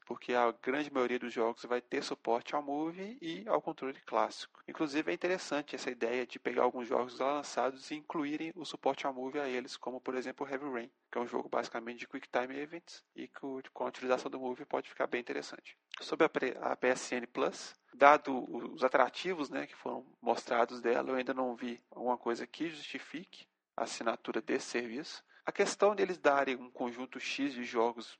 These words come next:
mensais pra quem tiver assinatura é legal, mas da listagem disponibilizada, os que eu considero interessantes, eu já adquiri. Então, até o momento, não justificaria pra mim tá adquirindo o serviço.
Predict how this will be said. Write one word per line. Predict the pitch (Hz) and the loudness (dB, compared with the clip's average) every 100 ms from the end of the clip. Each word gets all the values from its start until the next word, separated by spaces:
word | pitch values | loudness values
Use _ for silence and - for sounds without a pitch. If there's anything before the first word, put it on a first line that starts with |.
| _ - | _ -4
mensais | 139 135 - 135 160 117 - - | -4 -2 0 2 2 -4 -10 -10
pra | - | -10
quem | - 120 | -8 -10
tiver | - 113 113 | -8 -2 -2
assinatura | - 120 127 - 135 131 123 _ - | -2 -6 -8 -2 -2 -2 -4 _ -2
é | - | 6
legal, | 160 135 139 165 | 6 10 10 10
mas | 170 170 160 | 6 0 2
da | 170 | 2
listagem | 170 - 151 170 | 2 2 2 2
disponibilizada, | 170 - 151 143 143 127 123 147 160 - - _ - | -2 -6 -4 -2 -4 0 4 4 2 -6 -14 _ -4
os | 190 226 | 0 2
que | 190 | 2
eu | |
considero | 165 - 139 131 | 2 0 2 2
interessantes, | 135 143 131 - - 143 - 180 - - | 2 0 -2 -2 -6 -6 -8 -12 -10 0
eu | 196 143 | 0 6
já | 139 | 6
adquiri. | 135 - 160 143 117 113 _ | 6 -2 -2 -2 -2 -6 _
Então, | - 143 147 | -2 2 4
até | - 156 | 4 4
o | 208 | 4
momento, | 214 143 135 147 - | 4 0 -2 -4 -10
não | 151 160 | -8 -8
justificaria | 160 - - 143 127 127 | -8 -10 0 2 2 0
pra | - 156 175 | 0 0 0
mim | 139 151 - _ | -2 -10 -14 _
tá | - | -8
adquirindo | - 139 127 | -6 -4 -4
o | 131 | -4
serviço. | 165 156 113 - | -8 -8 -12 -12